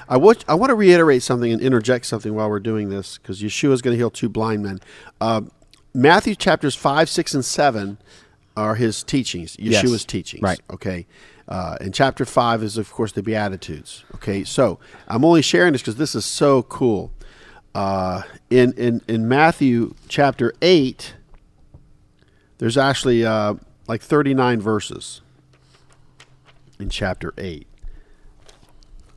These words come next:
Speaker 1: Let me see here. No, maybe it's not that. Maybe it's, let me look at it here. So Matthew,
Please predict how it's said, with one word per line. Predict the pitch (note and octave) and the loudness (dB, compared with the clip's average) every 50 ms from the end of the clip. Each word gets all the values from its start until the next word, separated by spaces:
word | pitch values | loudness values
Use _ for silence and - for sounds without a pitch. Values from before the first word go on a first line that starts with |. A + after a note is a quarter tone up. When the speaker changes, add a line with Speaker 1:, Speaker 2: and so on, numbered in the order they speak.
| - - - - - - - | -20 -20 -20 -20 -20 -20 -16
Speaker 1:
Let | - G2 | -14 -10
me | F#2 | -8
see | - - - F2 | -8 -6 -6 -8
here. | F2+ F2 E2+ D#2+ D2 - - _ - - _ - - - _ - | -8 -10 -12 -14 -16 -20 -20 _ -20 -20 _ -20 -20 -20 _ -20
No, | F2 F2+ E2 - | -18 -16 -16 -16
maybe | F2 E2 E2 | -16 -16 -18
it's | D2 - - - | -18 -18 -18 -16
not | - - - - - | -14 -16 -16 -16 -18
that. | - D2 - - _ _ - | -20 -18 -18 -20 _ _ -20
Maybe | E2 E2+ C#2+ - | -20 -20 -18 -20
it's, | - - - - _ _ _ - - - - - - | -20 -20 -20 -20 _ _ _ -14 -14 -12 -12 -14 -18
let | - F2 | -18 -20
me | D#2+ | -20
look | - - - | -20 -20 -20
at | D2+ | -20
it | - - - | -20 -20 -20
here. | F2 E2 D#2+ - _ - _ _ _ _ _ _ _ - - - - - - _ _ | -20 -20 -20 -20 _ -20 _ _ _ _ _ _ _ -20 -20 -20 -20 -20 -20 _ _
So | - - A#2+ G#2 | -8 -4 -2 0
Matthew, | A2 A#2 B2 C3 B2+ - C3+ A#2+ | 0 0 0 0 0 0 -2 -4